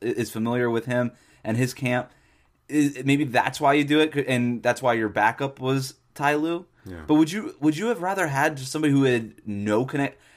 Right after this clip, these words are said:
Speaker 1: had no familiarity with LeBron? Do you wanna go through this drama again? Because we know that LeBron isn't gonna get Ty Lue fired, right?
Speaker 2: Yeah, no, I mean, and it would have had to have been a longtime assistant, somebody who's respected around the league and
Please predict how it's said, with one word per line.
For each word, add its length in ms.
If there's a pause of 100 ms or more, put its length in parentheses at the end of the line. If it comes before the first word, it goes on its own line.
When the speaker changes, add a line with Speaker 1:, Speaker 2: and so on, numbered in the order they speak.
Speaker 1:
had 160
no 220
familiarity 580
with 180
LeBron? 560
Do 80
you 100
wanna 200
go 200
through 120
this 220
drama 520
again? 380
Because 220
we 100
know 200
that 100
LeBron 560 (360)
isn't 260
gonna 180
get 180
Ty 180
Lue 180
fired, 520
right? 280 (420)
Speaker 2:
Yeah, 220
no, 200
I 140
mean, 160
and 160
it 80
would 140
have 80
had 220
to 100
have 180
been 320
a 140
longtime 580
assistant, 480
somebody 320
who's 160
respected 460
around 280
the 60
league 400
and 380